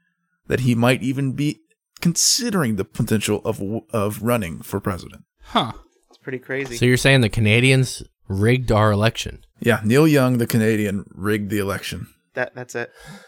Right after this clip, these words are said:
Speaker 3: Very close to Russia.
Speaker 4: Mm-hmm.
Speaker 2: Speaking of presidents, anybody wanna take a look at this nice picture here?
Speaker 4: Oh, look at that.
Speaker 3: That is, uh, we're looking at Neil Young and Donald Trump
Speaker 4: No, it's,
Speaker 3: shaking
Speaker 4: that's
Speaker 3: hands.
Speaker 4: David Crosby without a mustache.
Speaker 2: No, that's, that's Neil Young.
Speaker 4: That's Neil Young?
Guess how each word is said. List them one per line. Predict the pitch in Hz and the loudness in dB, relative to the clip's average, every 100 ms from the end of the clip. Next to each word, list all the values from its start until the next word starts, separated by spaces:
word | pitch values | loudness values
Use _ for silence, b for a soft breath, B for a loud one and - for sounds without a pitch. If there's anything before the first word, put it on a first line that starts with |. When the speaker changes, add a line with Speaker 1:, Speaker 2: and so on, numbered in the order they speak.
| B B B _ | B B B _
Speaker 3:
Very | 135 139 | -2 -2
close | 139 151 - | 0 -2 -2
to | 127 | -6
Russia. | 131 117 - 117 _ _ - | -6 -6 -10 -16 _ _ -8
Speaker 4:
Mm-hmm. | 92 90 87 85 | -4 -4 -4 -8
Speaker 2:
Speaking | - 143 143 | -4 -2 -2
of | 113 | -4
presidents, | - 131 120 117 110 | 0 0 0 -4 -4
anybody | 123 117 | -4 -2
wanna | 117 113 | -2 -2
take | 110 113 | -4 -4
a | |
look | 117 | -4
at | 107 | -4
this | 110 - | -6 -6
nice | 117 113 | -6 -6
picture | 127 117 120 | -8 -6 -6
here? | 123 127 123 | -4 -6 -4
Speaker 4:
Oh, | 104 113 120 107 98 | 0 2 4 4 2
look | 95 127 | 0 0
at | 113 | 2
that. | 117 107 - b b b b | 0 0 -6 b b b b
Speaker 3:
That | 131 131 | -6 -4
is, | 131 127 | -4 -2
uh, | 127 123 - - _ | -2 -2 -4 -14 _
we're | 131 139 | -4 0
looking | 143 139 127 | 0 -2 -6
at | - | -6
Neil | 127 139 151 | -6 -2 0
Young | 147 139 147 | 0 0 -4
and | 135 | -6
Donald | 113 123 123 | -6 -6 -8
Trump | 113 131 120 | -6 -8 -4
Speaker 4:
No, | 127 147 | 0 2
it's, | 151 | 0
Speaker 3:
shaking | 123 | 2
Speaker 4:
that's | 165 180 | 0 2
Speaker 3:
hands. | |
Speaker 4:
David | 151 156 139 | 2 2 0
Crosby | - 208 156 - - _ _ _ | 2 2 0 -6 -14 _ _ _
without | 117 135 143 170 | -6 2 6 8
a | 160 | 8
mustache. | 160 185 - 92 113 | 6 6 4 -6 -6
Speaker 2:
No, | 110 107 | -4 -4
that's, | 107 131 147 - | 0 0 -2 -6
that's | 123 156 170 156 | 2 2 2 -2
Neil | 151 143 | 0 0
Young. | 131 123 92 98 107 | 0 -2 -2 -8 -6
Speaker 4:
That's | 123 151 | -6 0
Neil | 156 | 0
Young? | 143 160 202 | 2 0 -2